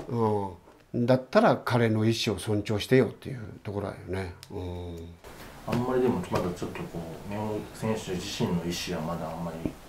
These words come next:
Speaker 2: まあ、い-、こう、コメントとかでは、こう、中途半端な成績なんで、いい成績残したいっていう発言はされてますけど、
Speaker 1: うん。
Speaker 2: 具体的にこう、どの数字を出していくかみたいなのはあまり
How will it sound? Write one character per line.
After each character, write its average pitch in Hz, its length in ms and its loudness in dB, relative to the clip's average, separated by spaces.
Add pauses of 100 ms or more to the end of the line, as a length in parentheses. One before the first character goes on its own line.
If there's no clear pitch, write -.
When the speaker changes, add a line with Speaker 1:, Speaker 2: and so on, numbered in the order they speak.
(460)
Speaker 2:
ま 117 100 2
あ、 - 240 -8 (600)
い-、 156 60 8 (200)
こ 113 160 -2
う、 - 40 -6
コ 131 80 2
メ 135 120 10
ン 147 60 10
ト 151 100 6
と 147 120 6
か 147 100 10
で 180 100 10
は、 - 380 8
こ - 80 -8
う、 - 80 -8
中 113 200 4
途 - 100 0
半 113 140 6
端 104 180 0
な 90 80 0
成 90 160 -4
績 90 360 -4
な 95 120 -2
ん 87 140 2
で、 90 260 0 (160)
い 110 80 2
い 90 60 -2
成 90 160 -4
績 85 280 -4
残 87 240 -4
し 175 100 -6
た 180 120 -2
い 175 40 -2
っ - 20 -2
て - 240 -10
い - 20 -6
う 170 40 -8 (140)
発 - 220 -6
言 87 160 0
は 82 60 -4
さ 87 120 -6
れ 87 60 -2
て 85 80 -8
ま 87 120 -2
す - 80 -10
け 80 80 -8
ど、 82 180 -6 (120)
Speaker 1:
う 117 60 12
ん。 98 460 12
Speaker 2:
具 101 80 0
体 143 240 10
的 143 180 4
に 135 160 8
こ 117 220 8
う、 - 20 0
ど 120 160 12
の 131 100 10
数 127 280 6
字 117 140 8
を 113 140 10
出 110 140 8
し - 100 0
て 90 140 2
い 87 40 0
く - 40 -6
か 90 120 2
み 87 100 0
た 87 100 0
い 87 40 2
な 87 60 2
の 156 80 10
は 123 160 10
あ - 20 2
ま 90 120 4
り 87 200 2